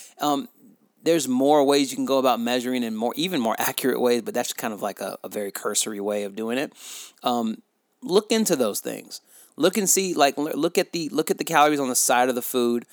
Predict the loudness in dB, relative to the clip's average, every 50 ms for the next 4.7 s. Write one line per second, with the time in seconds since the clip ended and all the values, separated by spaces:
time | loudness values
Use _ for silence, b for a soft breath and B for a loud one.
0 | B B B B B -6 -6 0 2 2 2 2 0 -2 0 0 0 -2 -2 -6
1 | _ -14 -12 -10 -6 -6 -2 -2 -2 0 2 4 4 4 2 0 0 0 2 2
2 | 2 4 4 2 2 0 -4 -2 0 0 0 0 -2 -4 -4 -2 -2 -2 -4 -6
3 | -8 -8 -10 -12 -12 -12 -12 -6 -4 -2 0 0 0 0 0 -2 -4 -4 -6 B
4 | B B B B B B B -4 -2 -2 -2 -4 -6 -10